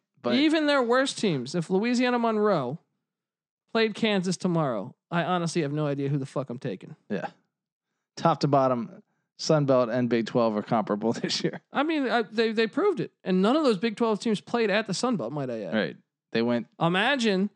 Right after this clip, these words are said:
Speaker 1: three and oh on
Speaker 2: Yeah,
Speaker 1: the road.
Speaker 2: <laughs> yeah. Imagine, and that's another thing we should talk about is how Oklahoma gets,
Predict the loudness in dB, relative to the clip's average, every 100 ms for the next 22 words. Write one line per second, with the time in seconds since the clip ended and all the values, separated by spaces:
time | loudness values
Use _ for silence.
0 | _ 0 2 4 4 4 4 4 4 4
1 | 2 -2 -4 0 2 0 -10 _ _ _
2 | _ _ _ -2 0 0 0 0 0 0
3 | 0 0 -2 -2 -4 -6 -6 -6 -4 -4
4 | -2 0 0 0 -2 0 0 0 -2 -4